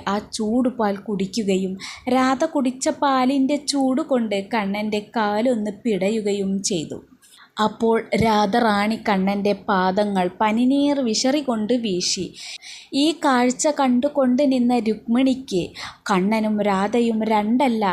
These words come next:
എന്ന തത്വം മനസ്സിലായി. എന്നാൽ രാധറാണിയെ ഒരു നോക്ക്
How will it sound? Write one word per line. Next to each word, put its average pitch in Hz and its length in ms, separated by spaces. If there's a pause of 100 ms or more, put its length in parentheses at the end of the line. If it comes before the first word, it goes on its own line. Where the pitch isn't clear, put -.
(180)
എന്ന 196 340
തത്വം 254 500
മനസ്സിലായി. 196 720 (440)
എന്നാൽ 269 420
രാധറാണിയെ 277 880
ഒരു 240 240
നോക്ക് 277 360